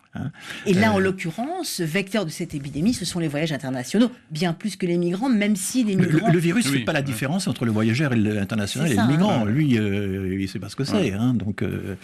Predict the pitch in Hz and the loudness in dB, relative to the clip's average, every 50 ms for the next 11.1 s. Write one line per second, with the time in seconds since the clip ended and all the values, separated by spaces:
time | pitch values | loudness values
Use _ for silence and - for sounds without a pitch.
0 | - - 147 147 - - - 160 135 110 - 120 113 113 120 120 - 104 101 101 | -2 -2 0 0 0 0 2 2 2 2 2 2 0 2 4 4 4 2 2 2
1 | 101 104 101 104 101 104 113 113 117 127 151 143 120 139 135 120 120 107 131 139 | 0 0 0 0 -2 -2 -2 -2 -2 -2 -2 -2 2 2 4 4 4 4 2 2
2 | 135 - - 104 - 104 - - 120 110 98 - 98 101 101 101 - - 147 160 | 0 0 -4 -8 -8 -8 -6 -4 -2 -2 -2 -2 -2 -2 -2 -2 -2 -2 0 0
3 | 165 147 113 92 98 92 - - 107 - 110 98 - - 123 120 104 95 92 90 | 2 0 0 0 -2 -4 -2 -2 -2 -2 -2 -4 -2 -2 -2 -2 -2 -2 -4 -4
4 | 107 104 123 123 120 117 120 107 120 113 92 101 104 107 117 117 113 101 90 - | -2 2 4 4 6 6 4 4 2 0 0 0 0 0 2 2 2 0 0 -2
5 | 110 101 92 95 95 - - 107 98 95 110 165 175 - - 101 98 95 - 95 | -2 -2 -2 -4 -4 -4 -2 -2 0 0 0 -2 -2 -4 -4 -4 -6 -4 -4 -6
6 | 85 82 87 90 90 95 95 - 95 98 110 101 95 98 98 113 156 180 - - | -6 -6 -6 -6 -6 -6 -6 -4 -4 -4 -2 -2 -2 0 0 0 0 -2 -4 -8
7 | - - - - - - - - - - 95 - - 156 131 110 110 107 104 104 | -18 -20 -20 -20 -20 -20 -16 -6 -2 -2 0 2 0 0 2 2 2 2 2 2
8 | 101 - 151 147 107 98 95 - - 120 113 104 - - 143 143 139 - - 160 | 2 0 0 0 0 -2 -2 -2 -2 0 0 0 0 0 0 0 0 0 -2 -2
9 | 135 117 113 110 - - 135 117 - - 165 117 107 - - - 135 131 - - | -2 -2 -4 -6 -8 -8 -10 -6 -2 -2 -2 0 -2 -4 -4 -4 -4 -4 -2 -2
10 | 143 110 110 107 - - 139 135 - 113 110 110 - - 120 127 143 135 110 - | -4 -4 -4 -6 -6 -6 -6 -4 -4 -2 -2 -2 -4 -4 -4 -6 -6 -6 -6 -8
11 | - | -14